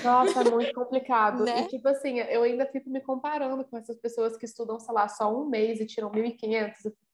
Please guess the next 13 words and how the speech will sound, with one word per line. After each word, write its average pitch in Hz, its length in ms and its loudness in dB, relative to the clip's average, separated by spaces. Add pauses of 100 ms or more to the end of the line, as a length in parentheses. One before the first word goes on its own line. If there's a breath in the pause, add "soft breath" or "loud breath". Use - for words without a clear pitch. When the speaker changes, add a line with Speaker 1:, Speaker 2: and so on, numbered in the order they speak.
(140)
Speaker 1:
"Porra, 233 580 -2 (720 loud breath)
por 285 160 4
que 349 140 8
que 403 60 8
eu 440 80 10
não 427 80 8
Speaker 2:
Gente, 392 120 6
Speaker 1:
nasci 359 280 6
Speaker 2:
isso 311 300 4
Speaker 1:
assim, 262 160 4
né?" 240 120 6
Speaker 2:
não 262 200 8
existe. 233 840 -2